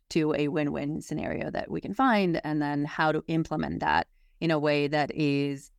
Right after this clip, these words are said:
pleasurable, as pleasurable, as safe, and as healthy, and as ethical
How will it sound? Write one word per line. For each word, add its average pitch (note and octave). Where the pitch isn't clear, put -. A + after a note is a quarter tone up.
pleasurable, G3
as F#3+
pleasurable, E3+
as E3+
safe, D#3+
and D3+
as D#3
healthy, D3
and D3+
as E3
ethical D#3